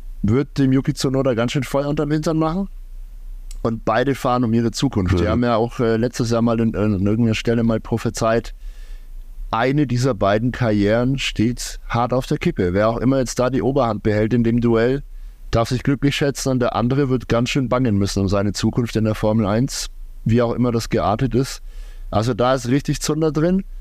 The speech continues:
Speaker 1: Und, ähm, ein anderer guter Grund, warum es richtig nach vorne geht, ist die neue Führungsriege. Ja? Mit Laura Matthews und Peter Bayer haben jetzt eine Doppelspitze, die den, ja, altgedienten Franz Toast ersetzt.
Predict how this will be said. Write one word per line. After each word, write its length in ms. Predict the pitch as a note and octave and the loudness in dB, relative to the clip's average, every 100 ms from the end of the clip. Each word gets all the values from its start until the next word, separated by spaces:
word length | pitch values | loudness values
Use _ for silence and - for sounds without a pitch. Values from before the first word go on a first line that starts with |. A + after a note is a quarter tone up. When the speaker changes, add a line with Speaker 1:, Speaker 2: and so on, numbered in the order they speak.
| - - - | -14 -14 -8
Speaker 1:
Und, 480 | - D#3 G3+ A#3 - D3 | -2 2 4 2 2 2
ähm, 540 | D#3 D#3 D#3+ D#3+ D#3+ - - | 4 2 2 0 -2 -6 -8
ein 180 | A#2 A#2 | -4 0
anderer 320 | A#2+ E3 D#3 | 0 2 0
guter 280 | C#3+ D#3 D#3 | 0 0 0
Grund, 240 | B2+ D#3 D3 | 2 0 2
warum 180 | B2+ C3 | 2 0
es 100 | C3+ | 0
richtig 240 | C3 D3+ | 0 0
nach 140 | C3+ - | 0 0
vorne 320 | C3 C#3 C#3 | 0 2 2
geht, 240 | C3+ C3+ | 2 2
ist 240 | A#2+ - C3 | 0 0 0
die 60 | |
neue 240 | B2+ C3+ C3+ | 2 2 2
Führungsriege. 680 | D#3+ D#3 G#2 - F#2+ F#2 | 2 2 2 0 0 2
Ja? 300 | F2+ A2 B2 A#2+ | 2 2 0 0
Mit 240 | A2 A2+ A2+ | 0 2 4
Laura 280 | A#2 B2 B2 | 2 4 2
Matthews 500 | C3+ D3+ C#3+ C3+ - | 0 2 0 0 0
und 220 | A#2+ A#2+ | 0 0
Peter 260 | A#2+ B2 G#2+ | 0 0 0
Bayer 380 | A#2 B2+ B2+ - - - - | 2 2 0 -4 -14 -12 -2
haben 160 | A2 | 0
jetzt 160 | A#2 - | 0 0
eine 80 | F#2+ | -2
Doppelspitze, 720 | D3 E3 - D#3+ - F3 D#3+ | 0 -2 0 -2 0 0 2
die 340 | C#3+ C#3 C#3+ - - | 2 2 0 -6 -4
den, 260 | A#2+ A#2+ A#2+ - | 0 0 -2 -2
ja, 160 | A2 - - | -4 -4 -6
altgedienten 640 | - B2 - A2+ B2 G#2+ B2+ | -2 -2 0 2 2 2 0
Franz 260 | A#2+ A2+ | 0 -2
Toast 260 | - D#3 - | 0 -2 0
ersetzt. 420 | C3+ D3+ - | 0 0 -4